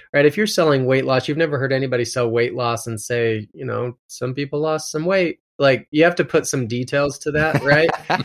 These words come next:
Speaker 1: Uh, it, because then I, I can touch it, feel it. Like, I can go, "Okay, that, like, I get that."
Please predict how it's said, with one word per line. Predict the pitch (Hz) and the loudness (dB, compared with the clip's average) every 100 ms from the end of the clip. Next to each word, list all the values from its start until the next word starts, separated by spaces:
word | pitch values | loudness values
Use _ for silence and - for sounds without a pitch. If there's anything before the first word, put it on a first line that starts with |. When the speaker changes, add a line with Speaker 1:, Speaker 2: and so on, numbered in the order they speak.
| - 180 - | -4 -4 0
Speaker 1:
Uh, | 135 127 120 - _ - - | 2 2 0 -6 _ -20 -4
it, | 160 143 135 | 2 2 2
because | 165 - 151 | 0 2 2
then | 160 160 | 2 4
I, | 151 147 | 2 2
I | 151 | -2
can | 151 143 123 - | -2 -2 -6 -8
touch | - 185 185 | -4 -4 -4
it, | 113 | -10
feel | - 160 147 | -6 -2 0
it. | 120 | -2
Like, | 123 110 | -4 -2
I | 123 | -2
can | 123 | -2
go, | 117 | -6
"Okay, | - 139 120 104 113 | -4 -4 -4 -8 -6
that, | 127 120 - | -4 -4 -8
like, | 131 131 117 | -8 -6 -4
I | 127 | -4
get | 117 117 135 131 - | -4 -2 -2 -2 -4
that." | 104 87 | -4 -4